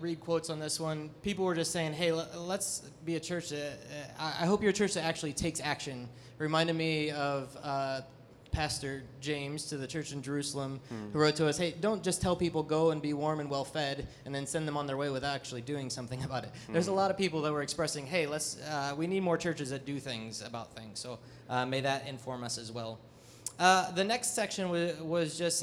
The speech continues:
Speaker 1: a desire expressed from so many people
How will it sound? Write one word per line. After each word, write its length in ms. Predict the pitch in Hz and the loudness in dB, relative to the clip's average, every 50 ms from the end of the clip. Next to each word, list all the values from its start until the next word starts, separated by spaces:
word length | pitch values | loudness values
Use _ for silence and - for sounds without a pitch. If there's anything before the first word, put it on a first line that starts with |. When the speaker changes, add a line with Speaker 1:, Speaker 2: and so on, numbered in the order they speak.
| 139 151 | -2 -4
Speaker 1:
a 80 | 156 | -6
desire 600 | 143 151 147 139 165 165 175 175 180 175 175 170 | -4 -4 -2 2 2 2 2 2 2 2 0 0
expressed 440 | 165 160 151 - - - 165 160 - | -2 -4 -6 -6 -2 0 0 0 0
from 140 | - 151 143 | -2 -4 -4
so 240 | - - - 196 196 | -2 0 0 2 2
many 180 | 185 175 165 | 2 0 0
people 480 | - - 165 151 - 147 139 139 135 | -2 -2 -4 -4 -2 -2 -4 -4 -4